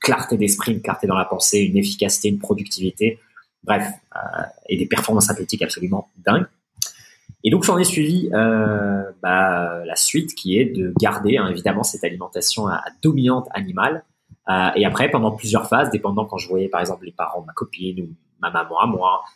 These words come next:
eh ben, je me suis autorisé, euh, tu vois, euh, au cours des cinq derniers mois, euh, eh ben, d'avoir, euh,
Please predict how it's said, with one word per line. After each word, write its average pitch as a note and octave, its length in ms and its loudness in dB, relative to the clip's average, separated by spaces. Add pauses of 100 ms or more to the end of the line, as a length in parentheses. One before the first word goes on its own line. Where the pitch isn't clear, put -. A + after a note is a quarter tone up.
(140)
eh - 60 -18
ben, F#2+ 200 4
je G2+ 100 0
me F2+ 40 -2
suis - 180 0
autorisé, E2+ 640 2
euh, F2 240 0
tu - 160 -10
vois, F2+ 500 0
euh, - 100 -10
au - 20 -10
cours - 260 -14
des E2+ 140 -2
cinq - 680 0 (160)
derniers E2+ 400 -4
mois, G2 460 0 (500)
euh, E2+ 300 -2
eh E2 80 -4
ben, F2+ 120 0
d'avoir, F#2 520 2
euh, F2 200 0